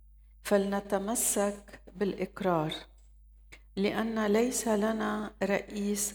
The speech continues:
كهنة غير قادر أن يرثي لضعفاتنا،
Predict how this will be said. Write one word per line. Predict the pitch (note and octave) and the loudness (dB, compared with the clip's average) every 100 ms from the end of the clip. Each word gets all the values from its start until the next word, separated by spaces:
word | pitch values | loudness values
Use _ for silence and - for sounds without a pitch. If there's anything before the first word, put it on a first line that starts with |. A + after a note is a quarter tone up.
| - - | -8 -4
كهنة | G3+ F#3 F3+ F#3 F3+ - - - - - - - | -2 0 -2 -6 -8 -12 -20 -20 -20 -20 -16 -2
غير | G3 G#3 G#3+ G#3 G#3 G#3 G#3 - - | 4 6 6 2 0 -2 -4 -10 0
قادر | G3+ F#3+ F#3+ E3 F#3 - - - - - - - - | 4 6 4 0 -2 -2 -12 -20 -20 -20 -20 -14 -2
أن | F#3+ G3 | 0 0
يرثي | G3+ G#3 A#3+ - G#3 G3+ G3+ | 2 2 0 -4 0 2 2
لضعفاتنا، | F#3 F#3 F#3 F3+ F3+ - F#3+ F#3 E3+ F3+ | 2 0 -2 -2 -4 -2 -2 -2 -6 -6